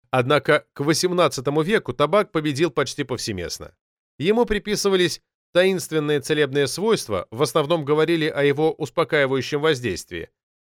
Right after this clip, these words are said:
Эта легенда в ходу и сейчас. И одновременно о том, что он резко повышает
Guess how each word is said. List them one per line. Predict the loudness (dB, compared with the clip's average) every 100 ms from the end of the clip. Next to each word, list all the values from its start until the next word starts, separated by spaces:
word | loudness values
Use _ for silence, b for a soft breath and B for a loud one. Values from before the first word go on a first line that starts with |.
| _ -4
Эта | -2 0
легенда | -2 0 0 0 -2
в |
ходу | 0 -2 -2
и | -6
сейчас. | -6 -6 -6 -6 -12 _ _ _
И | 0
одновременно | 2 4 4 4 2 0 0
о | 0
том, | 0 -2
что | -2 -2
он | 0
резко | 0 0 -2
повышает | -2 0 0 2 2 2